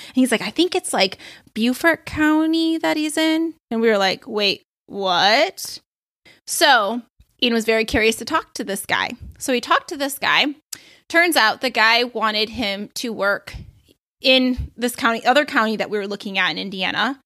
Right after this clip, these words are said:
um, where Ian would have a really awesome mentorship opportunity, um, where the guy that would be mentoring him was a very skilled surgeon and just, like, similar values, all the things. And that was another thing that Ian used to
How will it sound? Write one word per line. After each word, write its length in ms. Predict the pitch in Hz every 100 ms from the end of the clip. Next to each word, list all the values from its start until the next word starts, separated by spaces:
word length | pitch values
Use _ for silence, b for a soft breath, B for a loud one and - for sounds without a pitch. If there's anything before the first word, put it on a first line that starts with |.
| _ b b b b _
um, 300 | - 214 202
where 420 | - 226 262 254 254
Ian 320 | 262 262 269
would 100 | 247
have 220 | 254 226
a 80 | 220
really 340 | 196 214 214 226
awesome 420 | 202 208 220 202
mentorship 520 | 208 220 208 208 185
opportunity, 760 | 196 180 185 190 - 90 80 214 _ _ _ _ _ _ - - _
um, 300 | 220 208 208
where 140 | 214 214
the 160 | 202
guy 240 | 208 208 208
that 120 | 185
would 120 | 196
be 100 | 202
mentoring 480 | 196 370 - 247 233
him 300 | 226 208 202
was 120 | 202
a 60 | 196
very 240 | 196 190
skilled 340 | 202 - 87
surgeon 440 | - 302 294 254 277 247 247 233
and 140 | 190
just, 240 | 208 208 -
like, 300 | 190 185 - b b b
similar 400 | - 269 262 240
values, 840 | 214 220 226 226 214 214 208 214 -
all 160 | 247
the 100 | 247
things. 500 | 262 - - - - _ _ _ _ _ -
And 160 | 247
that 140 | 233 247
was 100 | 262
another 440 | 247 247 254 349
thing 180 | 339 262
that 140 | 226
Ian 220 | - 214 214
used 160 | 220
to 100 | -